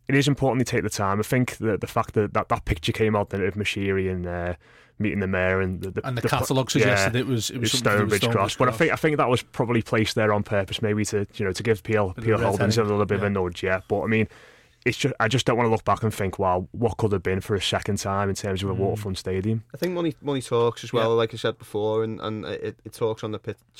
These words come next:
Speaker 3: it talks off the pitch, and, um, obviously, you know, we've got, um, a new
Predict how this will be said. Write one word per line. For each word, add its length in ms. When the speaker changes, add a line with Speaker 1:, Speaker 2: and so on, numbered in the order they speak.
Speaker 3:
it 100
talks 280
off 120
the 80
pitch, 300
and, 120
um, 560
obviously, 360
you 60
know, 40
we've 120
got, 300
um, 540
a 60
new 240